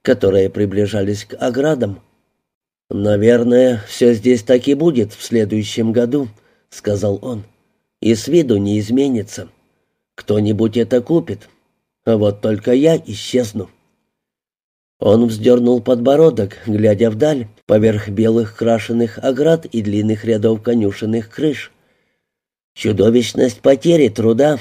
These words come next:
всей его жизни бременем осела на его плечи, и на осунувшемся лице обозначились скулы.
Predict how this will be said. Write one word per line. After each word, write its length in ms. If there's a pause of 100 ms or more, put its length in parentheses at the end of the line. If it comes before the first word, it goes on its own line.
(120)
всей 260
его 280
жизни 540 (340)
бременем 640
осела 420
на 100
его 260
плечи, 500 (560)
и 120
на 160
осунувшемся 840
лице 560
обозначились 800
скулы. 440